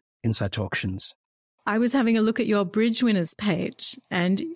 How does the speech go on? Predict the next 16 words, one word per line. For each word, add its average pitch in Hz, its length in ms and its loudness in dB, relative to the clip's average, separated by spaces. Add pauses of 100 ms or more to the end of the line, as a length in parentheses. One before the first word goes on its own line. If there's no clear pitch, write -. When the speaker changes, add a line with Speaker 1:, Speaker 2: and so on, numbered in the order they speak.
(480)
Speaker 2:
on 208 320 6
that, 233 260 2
you 214 60 4
say 208 200 0
that 214 60 4
your 208 160 2
favorite 220 360 0
convention 202 600 2 (380)
is 208 240 0 (240)
filthy 269 380 2
preempts - 760 -2 (200)
at 202 160 -2
Vulnerable. 220 800 0 (540)
And 247 200 2
that 269 180 2
is 320 140 0